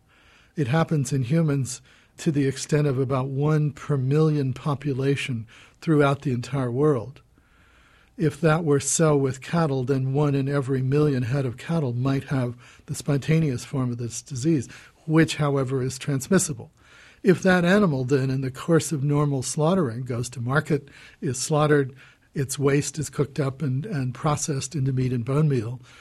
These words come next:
and fed back to other cattle, then there's a mechanism inherent in the thing for the disease to emerge here as well as elsewhere. Now, the answer to that, our U S Department of Agriculture has felt,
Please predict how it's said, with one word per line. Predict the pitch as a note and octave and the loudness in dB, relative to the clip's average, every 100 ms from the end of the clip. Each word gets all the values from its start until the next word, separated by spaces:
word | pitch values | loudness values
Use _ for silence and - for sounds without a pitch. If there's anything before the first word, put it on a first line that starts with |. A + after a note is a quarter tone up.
| - - | -10 -4
and | C#3 - | -4 0
fed | D3+ A#2+ | 0 0
back | B2+ B2+ | -2 -2
to | B2+ C3+ A#2 | -4 -8 -6
other | A2 | -6
cattle, | A2 - E3 B2+ B2 - _ _ _ - _ _ _ | -6 -2 -2 -2 -8 -16 _ _ _ -20 _ _ _
then | E3+ E3 | 4 6
there's | E3 D#3+ | 6 6
a | E3+ | 4
mechanism | E3+ F#3 G3+ F3+ D3+ E3+ | 4 2 4 2 2 0
inherent | D#3 C#3+ D3 F3+ F3+ - | 2 0 2 2 2 0
in | D#3+ | -2
the | D3 C#3+ | -2 -2
thing | - D#3 C#3+ | -2 -2 -2
for | - D#3 C#3+ - - - | 0 2 0 -4 -20 -6
the | E3 | 0
disease | D#3 C3+ E3 D#3 - | 0 2 2 2 -2
to | - D3+ | -4 -2
emerge | C#3+ D3 D3 C#3 - - _ | 0 2 2 0 -6 -18 _
here | - - F#3 E3 D3+ | -8 2 6 6 4
as | D3 C3+ | 0 0
well | C#3 D3 C#3+ | 2 2 2
as | C#3 | 2
elsewhere. | D3 D3+ D#3 - B2 F#2+ - _ _ _ _ _ _ - - _ - | 0 0 -2 -6 -8 -10 -16 _ _ _ _ _ _ -20 -20 _ 0
Now, | E3 D3+ C3+ F3+ - _ _ - | 4 4 2 -4 -14 _ _ 0
the | C#3+ | 2
answer | D3 G#3 - C#3 | 4 2 2 -2
to | - | -2
that, | C3 A2 B2+ - _ _ - - | -4 -4 -6 -12 _ _ -20 -4
our | C#3+ C#3 | 0 2
U | C3+ C3+ C3 | 2 0 0
S | C3 - | -2 -6
Department | - C3 B2 A#2+ | -6 -4 -4 0
of | E3+ | 0
Agriculture | F#3 - C3 - A#2 | 0 -2 -4 -4 -8
has | B2 A2+ | -6 -10
felt, | - A2 F#2 - | -10 -10 -10 -16